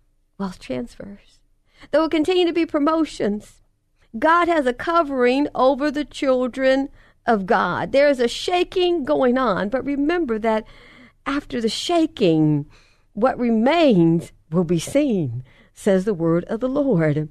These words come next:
And as you stay under the covering, as you stay under the anointing of the Holy Spirit, and you stay under the blood covering of Christ, there is a whole lot that's gonna pass over your head. See, the world is gonna say of that remnant church, they're gonna say,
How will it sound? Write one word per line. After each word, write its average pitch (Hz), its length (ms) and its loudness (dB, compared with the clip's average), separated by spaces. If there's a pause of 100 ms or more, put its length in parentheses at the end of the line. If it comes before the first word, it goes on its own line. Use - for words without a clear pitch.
(540)
And 269 80 2
as 277 160 2
you 285 100 0
stay 330 460 0
under 311 320 2
the 277 120 2
covering, 247 680 2
as 233 140 0
you 254 80 -4
stay 311 280 -2
under 302 240 2
the 277 160 0
anointing 285 760 0
of 240 100 -2
the 240 100 0
Holy 269 360 0
Spirit, 226 520 -2
and 240 40 -2
you 262 80 -2
stay 294 200 -2
under 302 220 0
the 247 100 0
blood 254 440 -2
covering 269 600 0 (360)
of 233 160 -4
Christ, 226 460 2 (260)
there 302 140 4
is 277 120 2
a 254 100 2
whole 311 240 2
lot 311 200 2
that's 285 120 -6
gonna 262 220 2
pass 294 400 2
over 269 160 2
your 247 120 4
head. 240 220 4 (160)
See, 320 120 -4
the 294 120 4
world 330 260 4
is 311 120 -2
gonna 294 260 2
say 302 340 2
of 269 140 2
that 277 200 0
remnant 320 600 2
church, 294 440 2
they're 294 140 -4
gonna 320 200 0
say, 302 260 0